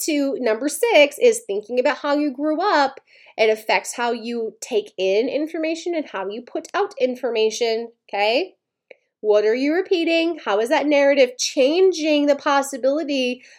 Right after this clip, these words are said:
that it may not be reality, right? So you change it and you're thinking, someone says, "Hey, you know what? The way you did that, I didn't really like it." Your narrative says, "Oh my God, they hate me."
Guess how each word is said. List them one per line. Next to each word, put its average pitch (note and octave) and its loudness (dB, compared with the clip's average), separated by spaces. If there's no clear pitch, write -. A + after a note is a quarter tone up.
that A3+ 2
it A3 0
may G3+ 2
not A3 -2
be A3 0
reality, G3+ 0
right? G#3+ 0
So - -2
you B3 -2
change D4+ 0
it C#4+ -2
and A#3 -6
you're C4 -2
thinking, A#3+ -2
someone C#4 0
says, B3+ 2
"Hey, F4 -4
you A#3+ 0
know B3 0
what? C4 0
The B3+ -4
way B3 -2
you G#4 4
did A3+ -8
that, D#4 2
I - 0
didn't C#4 -4
really C#4 -2
like G3+ -2
it." F3 -2
Your D#4+ 2
narrative D4+ 4
says, B3 2
"Oh B3 4
my A#3+ 2
God, B3+ 2
they A#3+ 6
hate B3+ -2
me." G3 -2